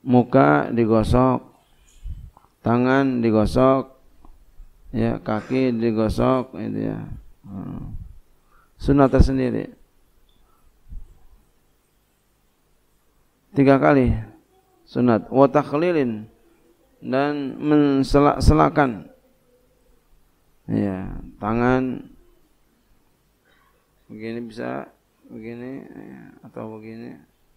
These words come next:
Ya, jangan begini. Ya. Kenapa jangan begini? Untuk membedakan mana ibadah, mana adat.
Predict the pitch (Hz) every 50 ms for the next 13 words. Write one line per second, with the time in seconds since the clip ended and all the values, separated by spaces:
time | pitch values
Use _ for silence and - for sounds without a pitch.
0 | - - _ _ _ _ _ _ _ _ _ _ _ _ _ _ _ _ - -
1 | 113 110 - - - - - - 113 117 117 120 120 117 120 113 123 123 117 107
2 | 95 87 - - - - - 113 95 92 85 82 92 101 - - - _ _ _
3 | _ _ _ _ _ _ _ _ _ _ _ _ _ _ - 127 127 143 160 160
4 | 156 151 147 147 143 143 143 139 143 147 156 160 165 151 135 - - - - _
5 | - - - _ _ _ _ - - 147 143 - 170 147 156 151 151 151 151 147
6 | 160 151 156 160 151 135 123 113 107 131 143 147 147 147 139 131 135 151 139 135
7 | 135 131 135 151 156 147 143 143 143 139 139 143 139 131 123 -